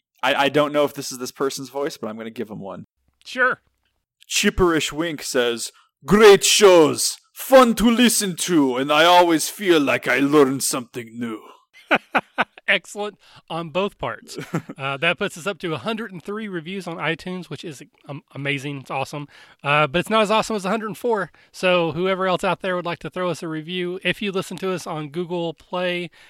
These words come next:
Speaker 2: you can't leave reviews there. There's always Stitcher. You can leave a review on Stitcher, even if you don't listen to us there.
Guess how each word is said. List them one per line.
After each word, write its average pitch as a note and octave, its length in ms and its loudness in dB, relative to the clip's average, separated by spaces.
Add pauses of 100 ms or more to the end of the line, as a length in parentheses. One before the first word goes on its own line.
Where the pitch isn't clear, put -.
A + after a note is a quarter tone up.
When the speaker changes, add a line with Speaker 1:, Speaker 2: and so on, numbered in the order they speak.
(160)
Speaker 2:
you C3 120 -14
can't E3 260 -4
leave D#3 220 -8
reviews E3+ 380 -14
there. G3 260 -8
There's D#3 180 -10
always E3+ 340 -4
Stitcher. A#3 520 -10 (400)
You C#3+ 100 -14
can C#3+ 160 -8
leave D3 160 -6
a D3 60 -8
review D3 240 -6
on C3+ 80 -10
Stitcher, F3+ 320 -12
even D3+ 200 -6
if C3+ 80 -10
you F3 60 -6
don't F3+ 140 -6
listen E3 220 -8
to C#3 120 -18
us A2+ 120 -20
there. D#3 240 -18